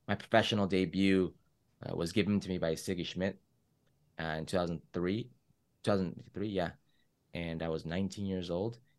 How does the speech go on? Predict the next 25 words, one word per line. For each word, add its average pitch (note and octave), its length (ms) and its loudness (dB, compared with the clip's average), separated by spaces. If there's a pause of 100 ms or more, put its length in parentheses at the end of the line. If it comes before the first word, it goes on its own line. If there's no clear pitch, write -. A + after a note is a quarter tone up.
(160)
and F2+ 140 -4
it E2 100 -2
lasted F2+ 500 0 (800)
three G#2 200 0
minutes F#2 380 -2
in F#2 220 -4
one F#2 80 0
of F#2 80 0
these F2+ 160 -2
games F2 400 -4
where E2+ 200 -2
we're E2+ 180 -2
playing F2+ 260 -2
away F2 280 0
in F#2+ 180 -2
Kansas F2 480 -4
City, E2+ 420 -4
and E2 160 -6
it's D#2 120 -10
back G2 260 0
when A#2+ 80 6
they G#2 80 4
had F#2+ 180 0
Golden E2 340 -2
Goal. E2 340 -2